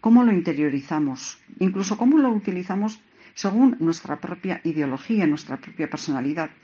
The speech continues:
para nuestros propios intereses. Hay que distinguir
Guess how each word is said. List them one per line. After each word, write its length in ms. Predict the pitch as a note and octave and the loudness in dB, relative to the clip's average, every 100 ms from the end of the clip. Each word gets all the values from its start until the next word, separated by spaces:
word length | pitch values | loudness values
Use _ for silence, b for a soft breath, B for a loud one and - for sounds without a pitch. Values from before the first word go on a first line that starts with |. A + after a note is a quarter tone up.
| b b - | b b -4
para 160 | D#3 | 0
nuestros 320 | D#3 D#3 D3+ - | 2 0 -6 -14
propios 400 | D#3+ E3 F#3 F#3 | -16 -6 -4 -4
intereses. 600 | D#3+ D3+ D#3 C3+ - - _ B B B _ | -4 -4 -6 -8 -12 -16 _ B B B _
Hay 200 | G#3+ A#3 | 2 2
que 140 | A3 A3+ | 2 -2
distinguir 680 | F#3+ F#3 C#3+ D3 E3 D#3 | -2 -4 -4 -2 -2 -4